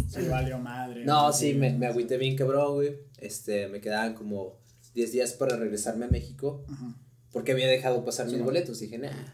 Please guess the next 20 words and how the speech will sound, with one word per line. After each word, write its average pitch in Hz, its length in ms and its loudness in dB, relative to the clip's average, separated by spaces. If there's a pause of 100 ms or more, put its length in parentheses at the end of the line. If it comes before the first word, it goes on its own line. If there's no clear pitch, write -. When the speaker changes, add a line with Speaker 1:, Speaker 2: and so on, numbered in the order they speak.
(120)
Speaker 2:
me 117 100 -6
la 117 100 -2
rifo". 117 280 -6 (120)
Speaker 1:
Sí, - 140 -12
man. 98 240 -10
Speaker 2:
Y, 98 240 -12
pues, - 140 -16
ya 95 120 -6
no 90 80 -14
me 90 80 -12
fui. 104 440 -4
Speaker 1:
Ajá. 110 240 -20 (920)
¿Perdiste 143 360 -2
esos 147 200 -6
boletos, 147 360 -2
güey? 170 120 -4
Speaker 2:
Sí. 98 280 -2 (300)
Speaker 1:
Qué - 100 -20
cabrón. - 260 -18 (240)
Speaker 2:
Sí, 98 320 -12